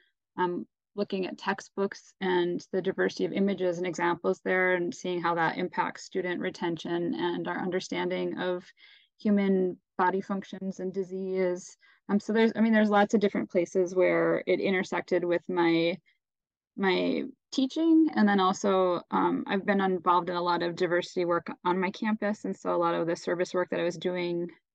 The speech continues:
at Hamlin, um, was something that I could see also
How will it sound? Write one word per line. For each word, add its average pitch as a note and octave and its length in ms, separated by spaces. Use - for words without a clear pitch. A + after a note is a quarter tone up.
at F3+ 140
Hamlin, F#3 720
um, E3+ 420
was A3 200
something G3+ 260
that F3+ 100
I E3 120
could - 160
see F3 140
also E3+ 380